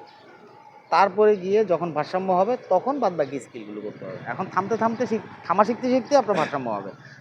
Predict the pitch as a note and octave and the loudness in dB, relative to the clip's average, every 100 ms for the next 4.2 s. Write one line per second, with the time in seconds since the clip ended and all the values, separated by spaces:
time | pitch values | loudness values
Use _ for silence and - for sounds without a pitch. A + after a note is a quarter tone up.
0 | - G3+ C4+ B3 B3 B3+ C4 B3+ B3 B3+ | 2 4 6 4 4 4 4 4 4 6
1 | A#3+ A#3+ B3 E4 E4 _ - - _ - | 6 6 6 4 2 _ -20 -20 _ -4
2 | C#3+ G#3 C4 F3+ - B3+ C4+ A#3+ G3+ D#3 | 4 6 6 4 -6 2 4 6 6 4
3 | - C3 A2 G2+ G#2 F3+ A3 A3 G#3 G3+ | 2 -4 -4 -6 -4 2 4 4 -2 -2
4 | E3 | 0